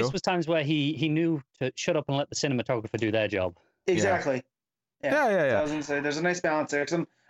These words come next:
Speaker 3: I wanna see what other comics he's worked on, 'cause
Speaker 1: The
Speaker 3: I
Speaker 1: fir-
Speaker 3: know he's, he's done a couple at this point.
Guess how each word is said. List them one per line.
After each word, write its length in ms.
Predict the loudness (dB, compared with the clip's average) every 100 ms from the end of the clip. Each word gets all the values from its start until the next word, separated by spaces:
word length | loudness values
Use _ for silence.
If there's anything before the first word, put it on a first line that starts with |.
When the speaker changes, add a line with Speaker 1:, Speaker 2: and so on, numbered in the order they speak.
| -2
Speaker 3:
I 60 |
wanna 140 | 0 2
see 100 | 2
what 100 | 2
other 140 | 2
comics 360 | 0 0 0 -4
he's 140 | -4
worked 240 | -2 -2 -2
on, 360 | 0 0 -2 -8 _ _ _ _
'cause 100 | -2
Speaker 1:
The 60 | 0
Speaker 3:
I 40 |
Speaker 1:
fir- 120 | 2 2
Speaker 3:
know 560 | 2 2 2 2 0 -4 _ _
he's, 420 | _ -6 -4 -4 -4
he's 260 | -2 -2
done 640 | -4 0 2 2 2 0 -4 _ _ _ _ -4
a 100 | -4
couple 360 | 0 0 2 0
at 100 | -2
this 100 | -6
point. 340 | -6 -4 -4